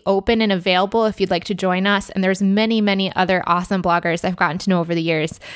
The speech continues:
that are coming as well. So I can't wait to hang out with them and you as well if you're going to be there. And now let's talk about today's topic,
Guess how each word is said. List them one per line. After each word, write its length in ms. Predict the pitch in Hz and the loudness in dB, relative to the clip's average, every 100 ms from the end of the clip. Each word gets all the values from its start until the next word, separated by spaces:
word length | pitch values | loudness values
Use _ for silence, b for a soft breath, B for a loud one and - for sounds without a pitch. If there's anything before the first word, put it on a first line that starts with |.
| B - | B 0
that 140 | 180 | 2
are 80 | 170 | 2
coming 340 | - 185 170 | 2 0 2
as 180 | 165 - | 0 2
well. 280 | 226 220 214 | 2 4 2
So 100 | 185 | 2
I 60 | |
can't 320 | 185 233 226 190 | 0 2 2 2
wait 260 | 185 - | 2 0
to 380 | - 185 175 170 B B | 0 2 2 -2 B B
hang 240 | 226 220 | 0 2
out 100 | 220 | 2
with 180 | 196 - | 2 2
them 300 | 190 180 180 - | 2 2 0 -2
and 300 | 175 180 - | -2 -2 -2
you 220 | 196 202 | 0 2
as 120 | 196 | 0
well 320 | 254 262 160 - | 0 2 0 -2
if 140 | 185 202 | -4 -2
you're 80 | |
going 240 | 165 156 165 | 0 0 -2
to 100 | 185 | -2
be 120 | 262 | 0
there. 320 | 247 - 190 _ _ _ _ b - | 0 -2 -8 _ _ _ _ b -2
And 140 | 208 | 2
now 280 | 202 220 277 | 4 2 2
let's 240 | 294 254 - | 2 0 -2
talk 300 | 220 220 226 | -2 0 0
about 280 | 196 - | 0 0
today's 760 | - 175 - 202 214 226 240 - B _ | -4 -4 0 2 4 2 -2 -8 B _
topic, 600 | - 185 175 98 - - | -2 0 0 -2 -4 -6